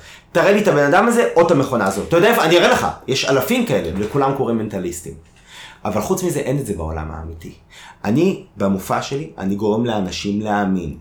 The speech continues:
שמה שאני עושה הוא לא טריק, הוא לא קסם שמתחיל ונגמר מופע, הוא לא פאזל.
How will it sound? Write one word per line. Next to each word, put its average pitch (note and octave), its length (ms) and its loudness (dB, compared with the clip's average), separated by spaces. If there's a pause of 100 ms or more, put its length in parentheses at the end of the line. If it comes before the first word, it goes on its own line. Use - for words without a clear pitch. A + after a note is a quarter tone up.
שמה G2 360 -6
שאני F#2 260 -8
עושה F#2+ 360 -6 (720)
הוא F#2+ 260 -6
לא A2 320 0 (540)
טריק, D3 440 -6 (1040)
הוא A#2 160 0
לא C#3+ 220 2
קסם D3+ 360 -2
שמתחיל A#2 580 -2
ונגמר G2 340 -4
מופע, G2+ 160 -8
הוא A2+ 140 -2
לא D3+ 160 0
פאזל. - 380 0